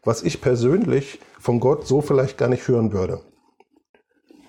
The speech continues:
Weil durch meine Persönlichkeit es wie so ein Filter ist und ich diesen Aspekt einfach nicht in mir trage.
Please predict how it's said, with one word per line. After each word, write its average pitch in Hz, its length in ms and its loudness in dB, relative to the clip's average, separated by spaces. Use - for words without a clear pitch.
Weil 117 180 4
durch 131 240 2
meine 131 220 2
Persönlichkeit 131 680 0
es 135 180 -2
wie 151 60 2
so 151 100 2
ein 127 120 2
Filter 147 480 2
ist - 340 -2
und 120 220 0
ich - 180 -4
diesen 156 280 0
Aspekt 151 360 -2
einfach 139 320 -2
nicht 143 180 -2
in 220 120 2
mir - 120 0
trage. 95 440 -8